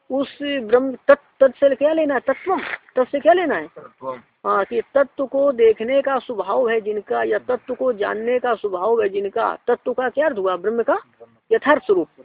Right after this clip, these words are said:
Speaker 1: ब्रह्म के यथार्थ स्वरूप को जानने का स्वभाव है जिनका, ते तत्वदर्शिना, वे तत्वदर्शी कहे जाते हैं।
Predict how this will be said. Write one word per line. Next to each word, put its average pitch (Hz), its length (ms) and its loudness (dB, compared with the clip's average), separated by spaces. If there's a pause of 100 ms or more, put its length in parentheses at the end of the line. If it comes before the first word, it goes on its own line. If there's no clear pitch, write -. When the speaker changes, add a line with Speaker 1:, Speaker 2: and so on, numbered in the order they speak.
(260)
Speaker 1:
ब्रह्म 240 300 0
के 262 100 -4
यथार्थ 233 400 0
स्वरूप 233 260 -6 (100)
को 247 120 2
जानने 220 400 -2
का 233 100 2
स्वभाव 214 460 2
है 208 60 2
जिनका, 208 480 0 (360)
ते 262 140 4
तत्वदर्शिना, 226 760 -2
वे 214 180 4
तत्वदर्शी 208 600 -6
कहे 170 200 -8
जाते 175 260 -10
हैं। 165 200 -20